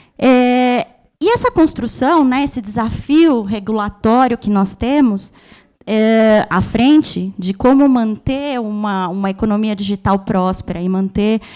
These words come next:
é, a base de uma internet aberta, nos coloca algumas questões. Que escolhas faremos? Porque a tecnologia,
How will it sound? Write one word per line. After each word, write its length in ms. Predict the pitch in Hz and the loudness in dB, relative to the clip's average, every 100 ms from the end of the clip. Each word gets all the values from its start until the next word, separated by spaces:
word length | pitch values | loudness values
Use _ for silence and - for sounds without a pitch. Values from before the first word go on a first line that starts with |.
| - - | -20 -8
é, 260 | 175 180 - | -2 0 0
a 100 | 170 | -2
base 460 | 165 196 233 208 | 0 2 2 0
de 100 | 185 | 0
uma 120 | 190 185 | 0 -2
internet 560 | 185 185 175 175 - | -2 -4 -4 -6 -8
aberta, 680 | 165 175 220 254 - 196 180 - _ _ _ _ _ _ - - - - | -8 -4 -2 -2 -4 -6 -8 -12 _ _ _ _ _ _ -20 -20 -20 0
nos 180 | 269 294 | 0 2
coloca 340 | 320 302 294 | 4 4 2
algumas 320 | 302 285 294 - | 0 0 -2 -2
questões. 760 | 311 - 240 196 190 - - - - - _ _ _ _ _ _ _ _ _ - | -6 -4 -2 0 -2 -8 -14 -18 -20 -20 _ _ _ _ _ _ _ _ _ -2
Que 100 | 370 | 0
escolhas 640 | - - 311 349 381 - | 0 -4 -2 -2 -2 -4
faremos? 760 | 302 269 214 175 165 - - - - _ | -4 -2 -2 -4 -8 -14 -20 -20 -20 _
Porque 200 | - - | -4 -2
a 60 | 349 | -2
tecnologia, 1120 | - 403 339 277 226 190 226 285 349 220 190 | -2 0 2 4 4 2 0 0 0 0 -2